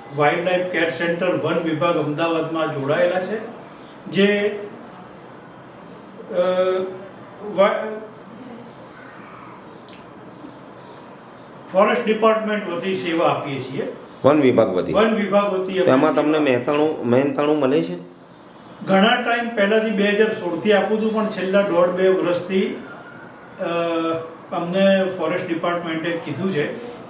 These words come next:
Speaker 1: કે એક વખત તમે સ્નેક રેસ્ક્યુ કરવા જાઓ તો તમારો પેટ્રોલનો ખર્ચ અને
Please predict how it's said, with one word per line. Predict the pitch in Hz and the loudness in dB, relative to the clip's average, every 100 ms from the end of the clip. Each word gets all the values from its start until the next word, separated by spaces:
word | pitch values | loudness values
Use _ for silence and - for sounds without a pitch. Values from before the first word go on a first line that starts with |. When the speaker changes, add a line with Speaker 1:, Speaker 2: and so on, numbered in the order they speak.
| 196 | -4
Speaker 1:
કે | 185 | -2
એક | 185 190 220 220 | -2 2 2 2
વખત | 190 196 - | -2 -2 -4
તમે | 190 190 | -4 -4
સ્નેક | - 175 190 185 | -4 -2 -2 -2
રેસ્ક્યુ | 156 147 156 190 | -2 -2 -4 -6
કરવા | 180 156 160 156 | -4 -2 0 0
જાઓ | 139 160 - | 0 0 0
તો | - 170 - - - - - | -2 -2 -2 -4 -12 -18 -2
તમારો | 190 208 214 | 2 4 2
પેટ્રોલનો | 196 175 190 208 208 202 | 2 0 0 0 0 0
ખર્ચ | - 185 190 - | 0 2 0 0
અને | 165 190 226 | -2 -2 -4